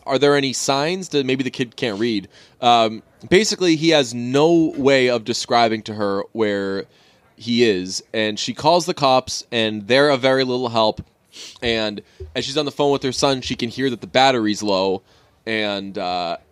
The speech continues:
as the battery's getting low, he says, uh, "Oh, wait, I see somebody.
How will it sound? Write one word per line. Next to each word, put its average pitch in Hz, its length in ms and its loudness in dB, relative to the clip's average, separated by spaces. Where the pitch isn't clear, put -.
as 127 160 2
the 127 80 -6
battery's 127 540 0
getting 110 340 -2
low, 120 320 2
he 110 180 -6
says, 104 540 -4
uh, 98 340 -2
"Oh, 160 120 6
wait, 151 240 4
I 127 80 2
see 180 240 -4
somebody. 92 520 -6